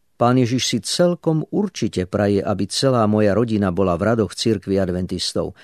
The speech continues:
ale Boh nikdy nepoužije násilie, aby sa také niečo stalo. Veľkou záhadou je a zostáva slobodná vôľa človeka, ktorý ctí a rešpektuje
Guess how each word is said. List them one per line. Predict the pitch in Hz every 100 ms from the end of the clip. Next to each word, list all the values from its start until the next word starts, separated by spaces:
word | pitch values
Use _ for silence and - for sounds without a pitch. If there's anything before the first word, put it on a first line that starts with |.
| - _ _ _ 110
ale | 113
Boh | 110 110 104
nikdy | 101 110 127 107 117 110
nepoužije | - 107 104 101 101
násilie, | 98 117 143 - - 151 104 82 -
aby | 95 92
sa | 101 98
také | 104 90 95
niečo | 92 82 - 90
stalo. | - - 67 - - _ _ _ _ _ _ _ _ -
Veľkou | 87 123 160 160 151 127 104
záhadou | 104 135 147 147 143 123 98
je | 92 110 139
a | - 107
zostáva | 80 139 - - 139 139 131 120
slobodná | - 110 139 147 143 143 131
vôľa | 85 104 143 147 95
človeka, | - 107 123 110 104 107 92 - -
ktorý | - 120 107
ctí | 98 - - - 160 175 -
a | 110
rešpektuje | 87 127 - - 127 - 131